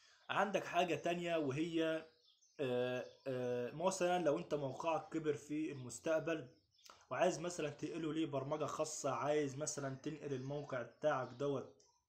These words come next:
لمكان معين او تضيف عليه حاجات معينة،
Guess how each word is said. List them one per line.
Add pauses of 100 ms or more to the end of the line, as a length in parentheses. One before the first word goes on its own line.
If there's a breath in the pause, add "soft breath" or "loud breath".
(680 loud breath)
لمكان
معين
او
تضيف
عليه
حاجات
معينة،